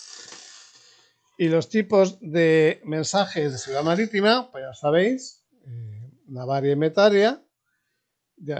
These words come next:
em, avisos de piratas, búsqueda de rescate, avisos,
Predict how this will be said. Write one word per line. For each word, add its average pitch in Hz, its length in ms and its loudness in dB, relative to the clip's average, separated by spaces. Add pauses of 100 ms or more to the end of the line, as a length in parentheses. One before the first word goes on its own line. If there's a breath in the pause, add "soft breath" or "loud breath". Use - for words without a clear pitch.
(140)
em, 139 480 -10
avisos 135 420 -6
de 120 640 -6
piratas, 196 720 0
búsqueda 127 400 -8
de 127 60 -6
rescate, 208 720 -2 (920)
avisos, 151 840 -2